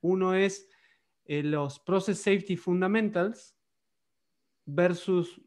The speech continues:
eh, Decisiones Desastrosas. El otro es cómo aprender a las partes de un bow tie siendo parte de una misión. Después el otro es cómo aprender el sistema de gestión de seguridad de proceso basado en riesgo.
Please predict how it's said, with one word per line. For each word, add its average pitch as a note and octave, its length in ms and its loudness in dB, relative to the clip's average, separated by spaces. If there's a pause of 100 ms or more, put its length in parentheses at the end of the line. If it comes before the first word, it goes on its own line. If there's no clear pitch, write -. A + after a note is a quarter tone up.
(220)
eh, C3+ 480 -4
Decisiones D3+ 640 -2
Desastrosas. D#3 880 -4 (760)
El D3+ 120 2
otro F#3+ 260 4
es G3 480 0 (640)
cómo F#3+ 180 0
aprender F3+ 360 0
a F#3 80 4
las D3+ 160 2
partes F3 320 0
de E3+ 40 2
un E3 120 0
bow D#3 240 2
tie F#3+ 300 2
siendo F3 500 0
parte E3 300 -2
de E3 100 2
una E3 200 2
misión. F3 800 -2 (800)
Después F3+ 380 2
el F#3 80 2
otro F3+ 200 0
es F#3 220 2
cómo F#3 240 0
aprender F3+ 380 2
el F3 100 0
sistema F3 360 0
de E3 100 -2
gestión G#3 520 0
de D3+ 180 -4
seguridad D3 340 -2
de D#3 60 0
proceso D#3 340 -6
basado D#3+ 320 0
en E3+ 120 0
riesgo. G#3 600 -2